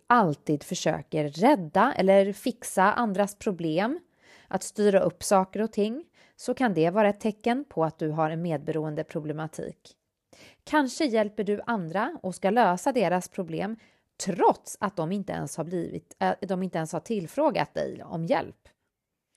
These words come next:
Ett behov av att vara behövd för att känna värde är otroligt vanligt när vi har en medberoende problematik. Vi behöver vara behövda för att ha en relation till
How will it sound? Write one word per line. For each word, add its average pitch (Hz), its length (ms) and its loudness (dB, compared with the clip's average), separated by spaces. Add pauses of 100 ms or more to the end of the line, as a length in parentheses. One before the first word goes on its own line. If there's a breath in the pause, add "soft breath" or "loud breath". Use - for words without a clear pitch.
(580 soft breath)
Ett 311 220 2
behov 294 480 4
av 208 140 6
att 202 100 0
vara 190 260 4
behövd 170 600 4
för - 140 2
att 147 120 2
känna 156 280 2
värde 151 460 6
är 156 260 0
otroligt 220 960 0
vanligt 156 500 -4 (260 soft breath)
när 170 520 6
vi 147 140 0
har 147 220 -2
en 156 140 -4
medberoende 160 580 -4
problematik. - 880 -12 (360 soft breath)
Vi 294 460 8
behöver 170 420 4
vara 151 220 6
behövda 151 640 0 (260)
för - 180 4
att 240 140 4
ha 165 280 0
en 160 80 -2
relation 151 600 -2
till 185 220 -4